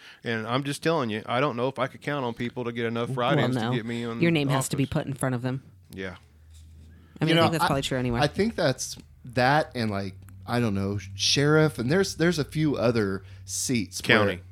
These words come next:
Speaker 3: I feel like should not have
Speaker 1: No.
Speaker 3: affiliation tied to 'em.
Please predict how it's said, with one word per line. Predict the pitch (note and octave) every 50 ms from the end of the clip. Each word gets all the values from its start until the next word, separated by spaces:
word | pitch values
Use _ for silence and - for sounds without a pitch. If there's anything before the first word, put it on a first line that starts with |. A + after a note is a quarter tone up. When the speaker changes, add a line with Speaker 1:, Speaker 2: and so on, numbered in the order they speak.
| - -
Speaker 3:
I | B2 A#2
feel | - - C#3 C3+ B2
like | A#2+ A#2 A2+ A2 G#2 - - - - - - -
should | - - - E3 D3 B2
not | B2+ B2 B2 B2+ C3+ D3+ D3+ -
have | A#2+ B2+ B2+ B2 A#2+ A#2 A#2 A#2
Speaker 1:
No. | D#2 E2 B2+ F#2 F2 - - -
Speaker 3:
affiliation | - A#2+ - - C#3+ C#3 C3 A#2+ A#2 A2 A2+ A#2+ - - G#2+ G2
tied | - - A2 F#2 F#2 F#2 -
to | - G#2 G2 F2+
'em. | F2+